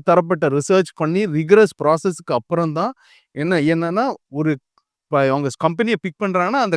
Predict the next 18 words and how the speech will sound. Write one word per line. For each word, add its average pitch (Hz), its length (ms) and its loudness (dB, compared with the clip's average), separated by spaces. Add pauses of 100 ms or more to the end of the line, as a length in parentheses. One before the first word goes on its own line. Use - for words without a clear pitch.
கம்பெனியோட 170 420 -2
மேனேஜ்மெண்ட் 170 720 0
ஃபேக்டரி 165 480 2
எல்லாம் 165 580 2
பார்த்து, 175 420 0 (320)
அந்த 196 340 2
லெவல்ல 214 260 6
இருந்து 262 280 2
ரிசர்ச் 202 360 -2
பார்த்து, 202 260 0
அவங்க 196 220 -4
பாஸ்ட் 190 320 2
பெர்ஃபார்மன்ஸ், 175 540 -6
ஃபியூச்சர் 196 280 -4
ஸ்கோப் 175 340 -4
எல்லாத்தையும் 180 480 0
பார்த்து 143 280 -6
தான் 208 200 -2